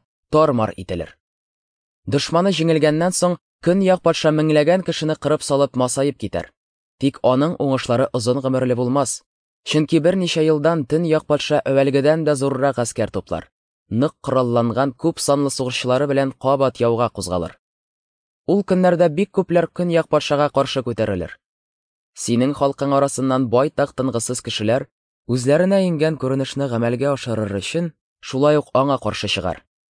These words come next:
ләкин уңышка ирешмәс. Төньяк патша килер дә,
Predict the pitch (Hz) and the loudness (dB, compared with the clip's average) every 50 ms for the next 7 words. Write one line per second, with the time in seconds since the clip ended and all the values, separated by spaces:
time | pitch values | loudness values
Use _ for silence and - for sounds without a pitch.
0 | _ - - 110 113 - 127 127 127 - 117 110 107 107 - - - 104 110 113 | _ -2 0 0 0 2 0 -2 -2 -2 -4 -4 -4 -4 -4 -4 -2 0 0 0
1 | 113 107 - - 127 127 110 - - - _ _ _ _ _ _ _ _ _ _ | 0 0 -2 -2 -2 -2 -2 -4 -6 -12 _ _ _ _ _ _ _ _ _ _
2 | _ _ _ _ _ - - 139 143 151 143 143 143 139 - 135 131 - - 127 | _ _ _ _ _ -2 0 2 2 4 4 2 2 2 0 -2 -2 0 0 -4
3 | 117 - 117 110 110 117 131 139 143 147 | -4 -2 0 0 0 0 0 2 2 2